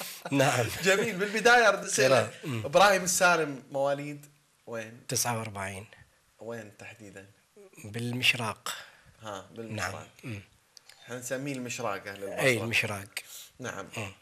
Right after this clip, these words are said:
Speaker 2: آه، تسعة وأربعين.
Speaker 1: نعم.
Speaker 2: آه، ابتدائيتك و، آه، وين خلصتها؟ بداية حياتك، سولف لي.
Speaker 1: والله، حياتنا، يعني،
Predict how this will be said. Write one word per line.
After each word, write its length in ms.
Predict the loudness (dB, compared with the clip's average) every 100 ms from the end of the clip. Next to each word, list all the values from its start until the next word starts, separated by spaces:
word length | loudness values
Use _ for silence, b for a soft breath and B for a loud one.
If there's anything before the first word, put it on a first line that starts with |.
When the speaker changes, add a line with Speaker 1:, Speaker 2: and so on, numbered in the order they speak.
| -10
Speaker 2:
آه، 440 | -8 -6 -8 -8
تسعة 380 | -10 -12 -6 -2
وأربعين. 640 | 0 -2 -6 -8 -8 -14 -14
Speaker 1:
نعم. 340 | -10 -10 -8 -2
Speaker 2:
آه، 380 | 2 2 2
ابتدائيتك 920 | -2 -4 0 4 4 2 2 2 2 -6
و، 460 | -8 -6 -6 -4 -2
آه، 420 | 0 0 -2 -6 -16 _ _ _ _ _ _ _ _ _ _ _ _ _ _ _ _ _ _ -4
وين 200 | -4 -4
خلصتها؟ 680 | -10 -10 -12 -14 -10 -8
بداية 360 | -8 -4 -2 -2
حياتك، 460 | -6 -6 -6 -10 -18 -14
سولف 320 | -14 -14 -18
لي. 60 | -20 _ _ -20 _ _ -18 -6
Speaker 1:
والله، 380 | -4 0 2 2
حياتنا، 500 | 2 2 2 0 0
يعني، 460 | 0 -2 -4 -6